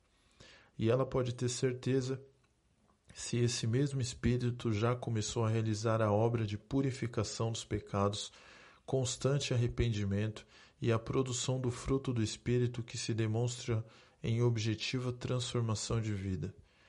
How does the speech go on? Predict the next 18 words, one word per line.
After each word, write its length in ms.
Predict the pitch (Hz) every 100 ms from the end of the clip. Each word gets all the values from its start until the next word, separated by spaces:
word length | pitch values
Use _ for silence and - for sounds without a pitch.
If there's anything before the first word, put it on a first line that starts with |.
| - - _
É 60 | -
importante 580 | 110 117 123 139 135 139
notar 380 | 127 120 127 123
que 100 | 123
a 60 |
certeza 640 | 120 - 120 120 139 139 127
da 100 | 110
salvação 760 | - 113 98 98 - 120 117 - - - -
não 140 | 127
advém 380 | 143 131 120 127
de 160 | 123 123
uma 180 | 123 120
impecabilidade 1000 | 120 - 123 123 110 113 107 123 117 107
do 100 | 104
crente 460 | - 113 117 120
após 400 | 113 - 117 113
a 40 | 107
conversão, 680 | - 101 101 - - 82